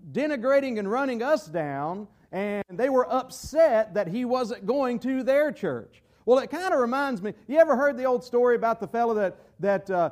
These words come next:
he was out of town and just thought he would go into a church and, and visit, and, uh, and man, the,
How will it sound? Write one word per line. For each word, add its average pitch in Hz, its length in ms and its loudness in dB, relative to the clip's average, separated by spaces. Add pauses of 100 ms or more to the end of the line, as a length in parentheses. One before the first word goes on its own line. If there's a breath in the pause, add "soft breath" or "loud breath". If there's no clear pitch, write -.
(140)
he 220 120 -2
was 214 160 0
out 220 160 0
of 180 80 -8
town 220 320 -4
and 196 80 -8
just 202 180 -4
thought 208 180 0
he 202 80 -4
would 190 160 -2
go 214 200 2
into 208 260 0
a 190 60 0
church 214 380 -4
and, 147 200 -6 (800)
and 175 220 -6
visit, 220 520 0 (220 soft breath)
and, 180 400 0
uh, 160 360 0 (240 soft breath)
and 196 180 -2
man, 208 300 -4
the, 175 260 0